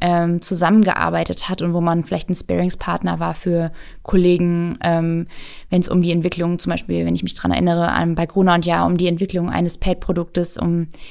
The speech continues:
Geo Plus ging. Das habe ich mit meinen beiden Kolleginnen gemeinsam dann entwickelt. Ähm, ja, ich, ich muss mal zurückdenken. Also genau, es gab auf jeden Fall keinen eindeutigen, ähm, Lauf,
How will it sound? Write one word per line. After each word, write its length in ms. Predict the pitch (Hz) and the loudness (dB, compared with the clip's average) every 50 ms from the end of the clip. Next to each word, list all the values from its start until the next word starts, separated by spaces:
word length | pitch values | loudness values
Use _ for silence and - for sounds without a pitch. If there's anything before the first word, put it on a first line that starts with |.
| - - - | -14 -6 0
Geo 220 | 196 202 196 185 | 4 4 6 6
Plus 340 | 190 - - 202 196 - - | 6 4 2 2 2 0 0
ging. 180 | 180 180 175 170 | 0 2 2 0
Das 160 | 170 - - | 0 -2 -4
habe 80 | - | -4
ich 80 | 180 - | -2 0
mit 160 | 185 175 - | -2 0 0
meinen 280 | 175 170 165 170 175 160 | 0 0 0 2 2 2
beiden 260 | 170 165 170 175 - | 2 2 0 0 -2
Kolleginnen 640 | - - 170 170 180 175 175 170 165 165 165 165 170 | 0 0 2 2 2 2 2 2 2 2 2 0 0
gemeinsam 540 | - 170 170 165 170 185 185 175 170 165 160 | 0 0 2 4 4 4 4 4 2 2 2
dann 240 | 160 160 156 160 165 | 0 0 0 0 0
entwickelt. 640 | - 165 156 175 180 175 - 175 165 165 160 - - - - - - - - - - - - - - - - | -2 -2 -2 -2 -4 -2 0 0 0 0 -2 -6 -12 -16 -18 -18 -18 -16 -16 -16 -18 -18 -18 -18 -16 -8 0
Ähm, 800 | - 185 180 175 170 175 175 170 170 170 170 170 170 170 165 165 - - - - - - - - - - - - | 2 2 4 4 4 2 2 2 2 0 0 0 0 -2 -4 -6 -8 -14 -18 -20 -20 -20 -20 -20 -20 -20 -16 -10
ja, 380 | - - 175 180 208 240 226 185 | -4 0 2 2 4 4 4 4
ich, 160 | 170 - - - - - - - | 2 0 -6 -12 -14 -14 -14 -10
ich 100 | - - | -6 -4
muss 160 | 190 190 - | -4 -2 0
mal 180 | 202 190 185 185 | 0 -2 -2 -2
zurückdenken. 520 | - 185 202 220 - - 180 175 170 185 | -2 -4 -4 -2 0 -2 -2 0 0 0
Also 300 | 175 190 190 202 190 185 - | 0 0 0 0 -2 -4 -6
genau, 540 | - 202 - 202 185 165 165 165 - - - | -6 -2 0 2 2 4 2 0 -2 -4 -6
es 200 | - - - - | -6 -6 -4 -2
gab 160 | - 190 - | -2 2 2
auf 120 | 170 170 | 2 2
jeden 160 | 190 208 208 208 | 2 2 2 2
Fall 160 | - 202 185 | 0 0 -2
keinen 300 | - - 202 190 190 196 | -2 -2 -2 0 0 0
eindeutigen, 800 | - - 185 202 202 196 196 196 190 - 180 180 185 180 175 170 - - - - - - - - - | 0 0 2 2 2 2 2 0 -2 -2 -2 0 0 0 -2 -4 -8 -12 -14 -20 -20 -20 -12 -2 2
ähm, 640 | 185 185 185 180 175 175 180 180 180 180 175 - - | 4 6 6 6 6 4 4 2 2 0 0 -2 -4
Lauf, 640 | - - - 180 180 175 180 196 220 214 - - - | -4 -2 2 4 4 6 4 4 2 -2 -8 -12 -14